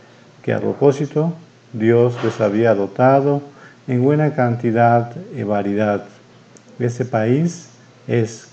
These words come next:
Costa Rica, que se ubica en Centroamérica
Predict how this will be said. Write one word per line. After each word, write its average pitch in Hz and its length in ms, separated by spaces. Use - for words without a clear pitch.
Costa 107 320
Rica, 101 380
que 131 100
se 123 140
ubica 135 720
en 117 120
Centroamérica 143 1040